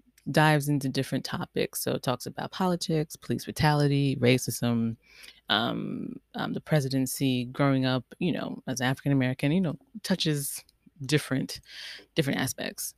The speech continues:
And, um, so that's with that. But, um, I kinda also took a, a hiatus, I guess, away, or a sabbatical <laughs> from social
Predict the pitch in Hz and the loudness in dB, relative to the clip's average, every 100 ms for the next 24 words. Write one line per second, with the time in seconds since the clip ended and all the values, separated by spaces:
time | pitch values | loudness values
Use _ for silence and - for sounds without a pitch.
0 | _ 156 151 139 - 135 139 139 131 127 | _ 8 10 8 6 6 6 6 4 0
1 | _ _ _ - - - 147 160 - - | _ _ _ -4 -4 -2 -2 -2 0 -2
2 | - 226 - - - - - 170 156 151 | -2 -10 -16 -16 -16 -8 6 8 8 8
3 | 147 143 - - - - - 233 170 - | 4 2 -2 -4 -2 0 2 4 4 2
4 | 180 - - - - - - - 127 117 | 0 0 -2 -2 -2 -4 -6 -4 0 2
5 | 151 - 208 - 123 127 131 135 120 117 | 0 -2 -4 -2 0 2 4 4 2 -2
6 | - 127 117 127 - - - - 117 120 | -6 -4 -2 0 -2 -8 -4 -2 2 4
7 | 147 143 - 120 120 123 123 - 139 147 | 2 2 -2 -4 0 2 2 0 -2 -2
8 | - 160 - 196 - 190 196 - 165 - | -4 -2 2 2 2 2 2 2 2 4
9 | 170 | 2